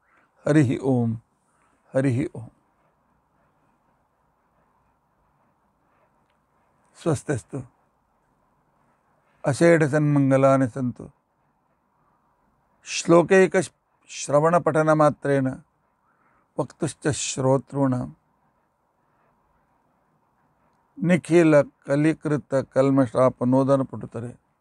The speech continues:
धर्माद्य खेल पुरुषार्थ साधने भूते। अद्य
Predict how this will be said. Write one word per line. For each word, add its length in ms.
धर्माद्य 840
खेल 360
पुरुषार्थ 600
साधने 560
भूते। 340
अद्य 380